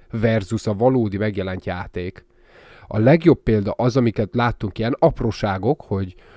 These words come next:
a kamera szinte magától mozog, és beáll neked abba a tökéletes szögbe, hogy mindent láss. A, a, a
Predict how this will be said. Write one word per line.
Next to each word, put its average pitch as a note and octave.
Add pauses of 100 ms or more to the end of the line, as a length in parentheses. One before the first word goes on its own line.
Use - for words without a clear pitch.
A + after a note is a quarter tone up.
(240)
a F#2+
kamera C3+
szinte B2+
magától G#2
mozog, G#2
és G2
beáll G2+
neked G2+
abba G2
a -
tökéletes G2
szögbe, F#2+
hogy F#2+
mindent G2
láss. G2+ (440)
A, A2
a, -
a D3